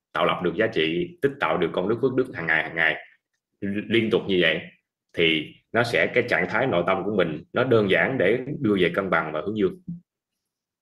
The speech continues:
Thì ý ở chỗ một lần á,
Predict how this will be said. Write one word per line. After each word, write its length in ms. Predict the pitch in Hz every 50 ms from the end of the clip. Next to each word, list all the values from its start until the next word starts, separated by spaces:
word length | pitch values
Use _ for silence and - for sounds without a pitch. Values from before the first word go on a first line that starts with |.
| _ _ _ _ _ _ _ _ _ _ _ _ _
Thì 380 | - 82 78 76 - - - -
ý 220 | - 110 131 - -
ở 80 | - -
chỗ 420 | - 78 82 98 127 135 147 151 180 180 180 - _ _ _ _ _ _ _ _
một 240 | 95 87 90 - 92
lần 200 | 85 80 80 87
á, 140 | 107 -